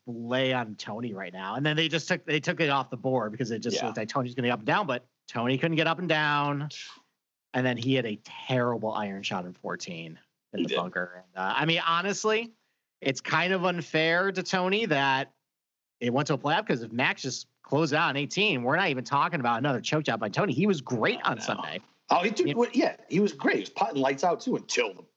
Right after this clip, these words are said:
Speaker 2: fucking playoffs.
Speaker 1: Wow, yeah, and then, I mean, it, I, he pro-,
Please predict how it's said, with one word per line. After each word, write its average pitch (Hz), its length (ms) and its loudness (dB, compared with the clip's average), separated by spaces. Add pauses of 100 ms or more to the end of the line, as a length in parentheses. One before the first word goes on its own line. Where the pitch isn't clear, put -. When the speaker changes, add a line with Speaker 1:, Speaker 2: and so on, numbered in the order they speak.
(200)
Speaker 2:
fucking - 220 -4
playoffs. - 460 -2 (440)
Speaker 1:
Wow, 156 340 4
yeah, 131 400 2
and 147 180 2
then, 139 360 2
I 156 100 0
mean, 151 280 0
it, 185 120 -10 (220)
I, 190 140 -2
he 196 280 0
pro-, 233 300 2